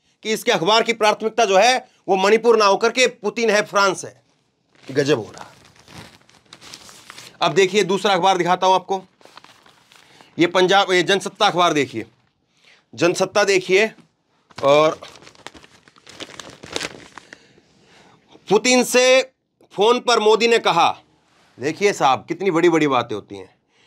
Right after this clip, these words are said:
यूक्रेन पर अपनाए बातचीत का रास्ता और मणिपुर के मुख्यमंत्री बने रहेंगे बीरेंद्र सिंह। समर्थकों ने फाड़ा इस्तीफा। क्यों साहब, क्या ये आपको क्या लगता है, देश बिल्कुल जो है वो खत्म हो चुका है मानसिक तौर पर?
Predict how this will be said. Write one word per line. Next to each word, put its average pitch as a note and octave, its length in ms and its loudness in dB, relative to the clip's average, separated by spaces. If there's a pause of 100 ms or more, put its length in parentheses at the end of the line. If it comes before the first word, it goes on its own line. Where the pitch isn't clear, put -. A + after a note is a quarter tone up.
(320)
यूक्रेन A#3 480 2
पर B3 160 0
अपनाए A#3 380 0
बातचीत A3 460 -2
का A3+ 120 -2
रास्ता G3 540 -2 (340)
और G3+ 140 2
मणिपुर A3+ 460 2
के A#3 80 0
मुख्यमंत्री G#3+ 580 0
बने F#3+ 220 0
रहेंगे F3 280 2
बीरेंद्र D#3 360 0
सिंह। G#2 160 -20 (480)
समर्थकों B3 520 0
ने B3+ 80 4
फाड़ा G#3 300 2
इस्तीफा। F#3+ 520 -4 (1500)
क्यों B3 200 -2
साहब, F#3+ 440 -2
क्या A#3 180 -2 (380)
ये G#3+ 340 -4 (240)
आपको A3 220 -2
क्या C4 200 0
लगता B3+ 240 0
है, G3+ 100 -2
देश B3 320 0
बिल्कुल A#3 280 -6
जो A3 100 0
है A#3 80 2
वो A#3 80 2
खत्म A3+ 300 -4
हो A3+ 100 2
चुका A3+ 220 0
है A#3 120 2
मानसिक G#3+ 380 -4
तौर A3 160 2
पर? - 300 -6